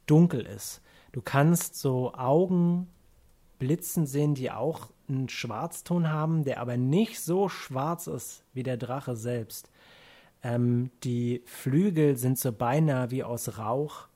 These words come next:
Und, ähm, auf einem kleineren Haufen sitzt, ähm, ebenfalls ein Schattendrache, aber anscheinend sind, ähm, die Schuppen noch nicht so dunkel. Sie sind stattdessen eher in so einem lila Ton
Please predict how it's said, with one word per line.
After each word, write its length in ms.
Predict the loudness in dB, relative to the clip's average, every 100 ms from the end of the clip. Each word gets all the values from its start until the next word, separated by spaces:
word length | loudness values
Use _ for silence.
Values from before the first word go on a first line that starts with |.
| _ _ _ _ _ _ _
Und, 480 | 0 2 2 2 -4
ähm, 300 | -4 -2 -2
auf 220 | -4 -6
einem 340 | -2 0 2 0
kleineren 680 | -2 0 2 2 0 -2 -2
Haufen 440 | -4 -2 -4 -4 -8 _ -20 -20 -20 _ _
sitzt, 480 | -6 -4 -4 -8 -8
ähm, 320 | -4 -2 -2 -4 _ -4
ebenfalls 460 | 0 0 0 -4
ein 100 | -6
Schattendrache, 760 | -6 -4 -4 -4 -4 -4 -4 -4
aber 400 | -4 0 0 0
anscheinend 600 | 0 -2 0 0 0 -2
sind, 520 | -2 0 0 -2 -6 -10
ähm, 460 | -6 -4 -4 -4 -6
die 100 | -6
Schuppen 460 | -4 -6 -4 0 0
noch 220 | -2 0
nicht 400 | 0 0 -4 -10
so 260 | -4 -4
dunkel. 640 | -4 4 6 6 2 -8 -12 -20 -20 -18 -10
Sie 60 |
sind 200 | -2 0
stattdessen 500 | 0 -2 -2 -2 -2
eher 360 | -2 -2 -2 -4
in 80 | -4
so 120 | -2
einem 400 | -2 0 -2 -4
lila 500 | -4 -2 0 0 -2
Ton 640 | -4 -4 0 2 2 0